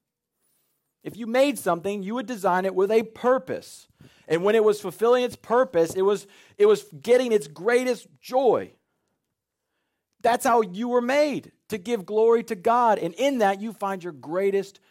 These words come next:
joy. And if you don't know this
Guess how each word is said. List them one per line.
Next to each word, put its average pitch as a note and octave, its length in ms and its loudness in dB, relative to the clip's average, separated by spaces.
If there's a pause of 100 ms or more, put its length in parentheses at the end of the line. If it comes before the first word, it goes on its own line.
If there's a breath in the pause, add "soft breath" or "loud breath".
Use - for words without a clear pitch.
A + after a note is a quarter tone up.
(160)
joy. C#3+ 460 -8 (240 soft breath)
And E3 100 -6
if E3+ 160 -6
you F3 160 -14
don't G#3 640 -2 (340)
know G#3 720 -4
this F#3+ 540 -10